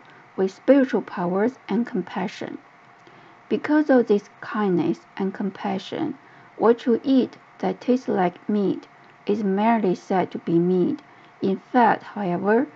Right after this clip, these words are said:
it is not. After my extinction,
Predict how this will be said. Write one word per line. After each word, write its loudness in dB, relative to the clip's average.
it -4
is -4
not. 0
After 4
my 6
extinction, -6